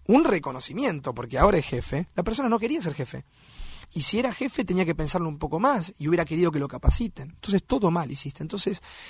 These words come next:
las habilidades que tenemos que desarrollar en las organizaciones todo tipo de organizaciones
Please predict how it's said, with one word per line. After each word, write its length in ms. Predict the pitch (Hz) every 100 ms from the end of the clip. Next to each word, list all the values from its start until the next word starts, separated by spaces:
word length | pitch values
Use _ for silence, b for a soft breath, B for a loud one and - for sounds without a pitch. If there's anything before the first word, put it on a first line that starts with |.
| B B B B
las 240 | 175 180 180
habilidades 580 | 180 196 233 247 143
que 120 | 139 143
tenemos 320 | 156 202 -
que 120 | 156
desarrollar 640 | 143 - 143 151 151 196
en 80 | 143
las 180 | 131 -
organizaciones 720 | 131 127 143 - 196 127 123 - - -
todo 240 | 359 240 156
tipo 280 | 165 147
de 40 | 135
organizaciones 720 | 135 131 131 143 147 123